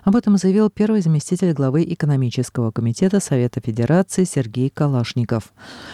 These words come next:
Он утверждает, что сам факт введения Евросоюзом санкций против России противоречит принципам международной организации. О том, что Евросоюз потребовал у России компенсации в размере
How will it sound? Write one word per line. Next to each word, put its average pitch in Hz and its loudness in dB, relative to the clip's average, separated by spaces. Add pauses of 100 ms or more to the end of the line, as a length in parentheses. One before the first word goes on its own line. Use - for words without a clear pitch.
Он 220 4
утверждает, 170 0
что 151 -2
сам 151 -2
факт 147 -4
введения 143 2
Евросоюзом 127 0
санкций 156 2
против 165 0
России 165 0
противоречит 131 -2
принципам 123 -2
международной 117 0
организации. 123 0 (560)
О 196 2
том, 226 2
что 196 2
Евросоюз 180 0
потребовал 139 0
у 139 0
России 131 0
компенсации 170 0
в 165 4
размере 208 2